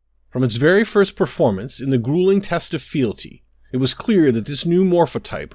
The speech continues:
would be a valuable addition to our lord and master's forces of dominion. Its strength was unparalleled, its savagery remarkable, even among the war slaves of Molag Bal,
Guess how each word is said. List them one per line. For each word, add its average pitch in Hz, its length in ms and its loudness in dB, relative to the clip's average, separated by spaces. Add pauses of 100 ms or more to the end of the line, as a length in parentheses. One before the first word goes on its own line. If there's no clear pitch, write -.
would 117 140 -6
be 123 100 4
a 120 60 2
valuable 160 520 0
addition 135 520 -4
to 131 160 -4
our 107 100 -2
lord 143 340 0
and 156 140 -6
master's 139 460 -4
forces 123 440 -4
of 107 120 -8
dominion. 107 500 -2 (240)
Its - 180 -10
strength 151 460 -4
was 127 140 0
unparalleled, 107 760 -4 (360)
its - 160 -8
savagery 135 580 0
remarkable, 120 720 -2 (160)
even 170 300 2
among 127 240 2
the 113 80 0
war 120 200 4
slaves 95 400 -6
of 95 60 -8
Molag 95 420 -6
Bal, 85 380 -6